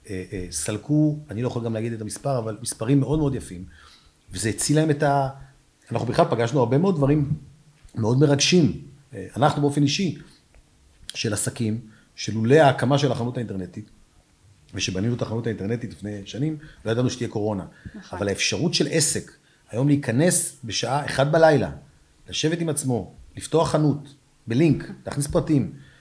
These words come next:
Speaker 1: ותוך יומיים להתחיל לסלוק, זאת אומרת שהוא, אתה יכול תוך... שלושה, ארבעה ימים כבר להיות אופריישנל, זה דבר שהציל,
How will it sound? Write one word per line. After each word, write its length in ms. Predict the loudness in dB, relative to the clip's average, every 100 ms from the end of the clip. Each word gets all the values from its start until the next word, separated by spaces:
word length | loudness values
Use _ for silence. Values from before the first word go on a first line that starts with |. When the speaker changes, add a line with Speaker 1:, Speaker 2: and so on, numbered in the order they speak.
| _ -18 -14 -2
Speaker 1:
ותוך 760 | 0 0 -4 _ -2 0 4
יומיים 440 | 6 6 6 4
להתחיל 300 | 0 -2 -2
לסלוק, 440 | -2 -2 -2 -2 -6
זאת 120 | -12
אומרת 220 | -8 -6 -6
שהוא, 140 | -8
אתה 80 | -4
יכול 160 | -4
תוך... 340 | -2 -4 -4 -10 -20 -20 -16
שלושה, 320 | -10 -2 0
ארבעה 220 | 2 2
ימים 140 | 2
כבר 120 | 2 2
להיות 160 | 2
אופריישנל, 640 | 2 2 2 2 -2 -4 -8 -14 -20 _ -20 _ _ -14
זה 80 | -6
דבר 260 | 0 2
שהציל, 680 | 2 -2 -2 0 2 2 0